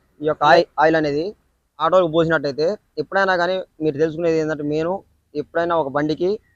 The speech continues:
ఒకే రకమైన ఆయిల్ అనేది పోయాలి. మళ్ళీ ఈఎన్ఐ ఆయిల్ పోసి, తర్వాత వచ్చేసి మళ్ళీ వేరే కంపెనీ ఆయిల్ చేంజ్ చేస్తే ఏమైందంటే, బండి అనేది కొద్దిగా ఎఫెక్ట్ అనేది చూపించింది అనమాట. ఇప్పట్లో చూపించకపోయినా కానీ తర్వాత అనేది కొద్దిగా ఎఫెక్ట్, ఎఫెక్ట్ అనేది పడిద్ది.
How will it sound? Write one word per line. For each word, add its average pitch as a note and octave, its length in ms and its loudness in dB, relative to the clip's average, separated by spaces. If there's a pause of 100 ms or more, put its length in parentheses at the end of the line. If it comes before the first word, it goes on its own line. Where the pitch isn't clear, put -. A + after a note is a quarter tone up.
(720)
ఒకే F#3+ 220 4
రకమైన F3+ 360 4
ఆయిల్ E3 200 4
అనేది E3+ 260 2
పోయాలి. D#3+ 180 6
మళ్ళీ D3+ 300 4
ఈఎన్ఐ E3+ 280 2 (200)
ఆయిల్ D#3 180 0
పోసి, D#3 240 0
తర్వాత D3+ 320 -2
వచ్చేసి D3 280 -4 (800)
మళ్ళీ D3 280 2 (420)
వేరే E3 240 4 (540)
కంపెనీ D#3 260 0
ఆయిల్ D#3 220 2 (320)
చేంజ్ F#3+ 180 2
చేస్తే F#3 200 2
ఏమైందంటే, E3+ 420 2
బండి E3 280 0
అనేది F#3 220 2 (640)
కొద్దిగా D#3+ 260 4 (140)
ఎఫెక్ట్ F3+ 260 2
అనేది F#3 220 2
చూపించింది E3 280 0
అనమాట. D3 240 0
ఇప్పట్లో E3 460 0
చూపించకపోయినా F3 520 0
కానీ F#3 120 -2
తర్వాత F3 260 2
అనేది F#3 200 -4
కొద్దిగా D#3+ 240 -2
ఎఫెక్ట్, F3+ 260 -2 (640)
ఎఫెక్ట్ F3 200 0
అనేది F#3 180 0
పడిద్ది. E3 320 0